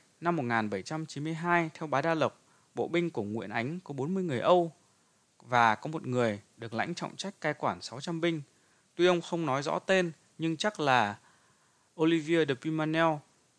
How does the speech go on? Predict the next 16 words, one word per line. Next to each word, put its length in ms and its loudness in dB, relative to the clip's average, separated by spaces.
vì 200 -4
thực 220 -10
lục 200 0
việc 320 0
tháng 380 -2
bảy 180 0
tám 320 0
một 160 -6
ngàn 300 -2
bảy 140 -8
trăm 240 -4
chín 180 -6
mươi 80 -4
hai 260 -2
có 140 -6
ghi. 320 -2